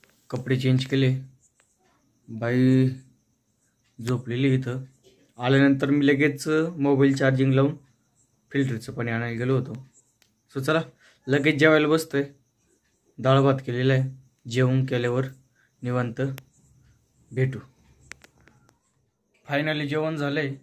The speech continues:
इतक्यात जेवण केलं. हे बघा यांची जेवणं चालू आहे, नानी इकडून, बाई जेवण करतीये, नाना कुठेतरी गेले बाहेर. So चला आता थोड्या वेळ परत mobile चार्जिंग लावतो,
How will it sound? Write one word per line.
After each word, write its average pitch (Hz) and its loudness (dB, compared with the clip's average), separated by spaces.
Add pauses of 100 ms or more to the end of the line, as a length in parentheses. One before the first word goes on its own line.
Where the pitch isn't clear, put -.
(760)
इतक्यात 120 -12
जेवण 127 -6
केलं. 120 -12 (840)
हे 113 -16
बघा 123 -10 (180)
यांची 127 -8
जेवणं 113 -10
चालू 123 -14
आहे, 120 -12 (800)
नानी 113 -10
इकडून, 117 -12 (840)
बाई 117 -10
जेवण 120 -10
करतीये, 120 -12 (880)
नाना 117 -10
कुठेतरी 123 -12
गेले 131 -6
बाहेर. 120 -10 (840)
So 131 -12
चला 156 -6 (260)
आता 123 -12
थोड्या 143 -4
वेळ 120 -4
परत 131 -10
mobile 131 -6
चार्जिंग 131 -6
लावतो, 131 -8